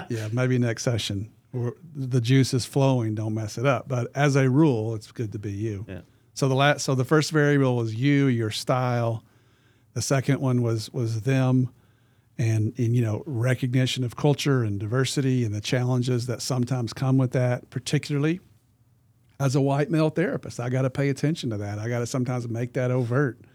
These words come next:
Speaker 1: Um, you know, if I'm working with a heterosexual couple, particularly a large, strong presence, you've heard me say this many times, like, "Hey, hang on a minute. What's this like right now?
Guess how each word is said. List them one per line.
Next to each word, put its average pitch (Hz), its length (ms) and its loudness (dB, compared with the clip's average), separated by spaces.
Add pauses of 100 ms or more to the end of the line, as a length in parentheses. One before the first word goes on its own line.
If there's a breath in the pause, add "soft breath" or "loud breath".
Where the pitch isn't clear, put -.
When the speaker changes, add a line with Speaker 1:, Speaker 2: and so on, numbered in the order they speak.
(600 soft breath)
Speaker 1:
Um, 107 400 -4
you 117 80 -2
know, 113 100 -4
if 107 80 -4
I'm 123 140 0
working 123 240 0
with 123 160 -2
a 135 60 0
heterosexual 131 760 -2
couple, 143 320 -2
particularly 131 460 -2
a 120 80 0
large, 127 600 0
strong 135 440 0
presence, 135 680 -2 (500 soft breath)
you've 123 180 0
heard 131 180 4
me 135 100 4
say 131 200 0
this 131 240 0
many 131 200 2
times, 131 440 -2
like, 107 120 -6
"Hey, 139 200 -2
hang 120 200 -2
on 143 140 -2
a - 20 0
minute. 104 220 -2
What's 117 180 -8
this 135 160 -4
like 139 220 -4
right 113 180 -8
now? 98 300 -10